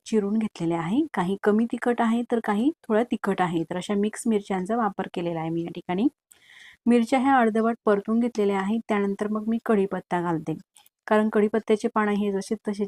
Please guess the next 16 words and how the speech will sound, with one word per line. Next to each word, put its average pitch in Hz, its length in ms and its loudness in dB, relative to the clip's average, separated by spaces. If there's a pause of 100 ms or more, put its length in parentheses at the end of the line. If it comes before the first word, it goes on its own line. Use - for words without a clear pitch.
छान 196 160 -2
असे 196 160 -8
हिरवेगार 185 520 -2 (100)
दिसावेत, 214 420 2 (120)
त्यासाठी 190 320 -2 (100)
थोडासा 214 420 0
नंतर 196 360 0
घालायचा 190 440 -2
आहे 175 140 -2
कढीपत्ता, 180 480 -4 (640)
मिरची 202 340 0
अर्धवट 190 500 -2
भाजून 185 340 0
झाल्यानंतर. 170 560 -4 (640)
सगळं 240 300 4
हे 233 100 4